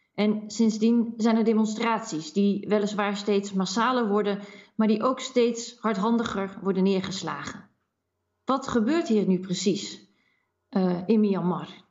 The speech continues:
Daarover ga ik in gesprek met Paul van der Velde. Hij is hoogleraar Aziatische religies aan de Radboud Universiteit.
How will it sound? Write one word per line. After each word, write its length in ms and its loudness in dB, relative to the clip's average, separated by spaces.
Daarover 400 0
ga 180 -4
ik 140 -6
in 120 2
gesprek 680 -6
met 180 -2
Paul 180 0
van 120 0
der 100 -2
Velde. 460 0
Hij 140 2
is 120 0
hoogleraar 560 0
Aziatische 580 0
religies 500 2
aan 80 0
de 60 2
Radboud 320 0
Universiteit. 720 -4